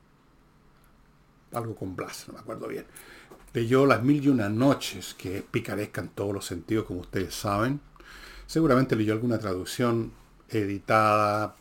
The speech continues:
para niños, donde las cosas más o menos lúbricas no aparecen.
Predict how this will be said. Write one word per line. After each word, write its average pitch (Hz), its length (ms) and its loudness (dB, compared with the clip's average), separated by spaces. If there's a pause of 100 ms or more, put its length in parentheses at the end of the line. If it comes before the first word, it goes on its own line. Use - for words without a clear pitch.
(120)
para 92 200 -6
niños, 107 760 -2
donde 92 240 -10
las 85 140 -16
cosas - 440 -6 (340)
más 104 100 -8
o 92 100 -6
menos 98 420 -6
lúbricas 104 460 -4
no 92 100 -8
aparecen. 110 480 -4